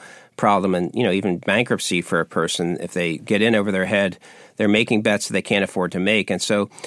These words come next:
certain states have said that, that there, there shall be now no, you know, credit cards, you know, to front bets. Um, but then what happened in some states is because they, is that in fact the credit cards were being used to process bets. Um,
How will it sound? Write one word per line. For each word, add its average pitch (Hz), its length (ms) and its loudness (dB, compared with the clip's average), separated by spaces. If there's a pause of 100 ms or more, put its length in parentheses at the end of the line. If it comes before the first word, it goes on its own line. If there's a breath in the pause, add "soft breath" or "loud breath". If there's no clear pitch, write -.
(160 loud breath)
certain 131 360 2
states 110 520 0
have 110 160 -2
said 107 280 0
that, 110 180 -2
that 107 320 -2
there, 110 280 2
there 107 180 -2
shall 117 340 2
be 110 160 0
now 98 380 0
no, 113 580 2
you 120 100 -2
know, 95 200 -2 (320)
credit 127 400 2
cards, 98 580 2 (400 loud breath)
you 117 140 2
know, 104 180 2
to 104 240 2
front 113 320 2 (140)
bets. - 420 -2 (140)
Um, 98 240 0
but 98 180 -2
then 120 380 2
what 107 200 0
happened 127 360 0
in 92 100 0
some 95 220 0
states - 360 -2
is 90 140 -6
because 98 280 -2
they, 87 140 -2 (340 loud breath)
is 107 180 0
that 110 140 2
in 104 80 0
fact 107 320 0
the 101 180 0
credit 117 340 0
cards 113 240 2
were 160 160 4
being 110 240 2
used 92 240 0
to 95 60 -6
process 80 440 -2
bets. - 480 -4
Um, 92 320 -2